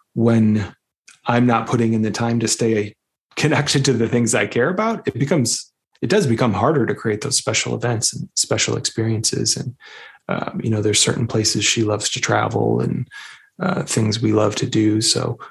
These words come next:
oftentimes it'll be feeling into that of, like, "Oh yeah, a cool Airbnb where we can bring our dog and she can run around and we can just totally unplug." And then it's super fun to, like, go and find some places and then show her some and then kinda create the experience out of that.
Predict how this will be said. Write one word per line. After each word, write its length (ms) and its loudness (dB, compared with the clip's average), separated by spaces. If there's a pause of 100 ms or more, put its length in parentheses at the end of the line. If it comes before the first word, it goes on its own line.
(120)
oftentimes 560 0
it'll 140 2
be 100 2
feeling 460 2
into 200 2
that 360 -2
of, 180 -8
like, 160 -6
"Oh 140 0
yeah, 320 2
a 60 -8
cool 320 2
Airbnb 680 2
where 140 -2
we 80 -2
can 160 -2
bring 180 2
our 100 4
dog 380 2
and 100 0
she 160 -2
can 140 -2
run 160 0
around 580 2
and 160 -6 (320)
we 120 -2
can 120 -2
just 240 0
totally 300 2
unplug." 640 0
And 180 -2 (280)
then 120 2
it's 140 0
super 340 2
fun 440 -2 (340)
to, 100 -12
like, 280 -6 (140)
go 360 4
and 100 -2
find 280 0
some 160 0
places 720 -2
and 100 -6
then 100 -6
show 280 4
her 80 2
some 560 2
and 100 -2
then 160 -4
kinda 220 -6
create 320 -4
the 100 -2
experience 580 -2
out 120 -2
of 80 -4
that. 220 -4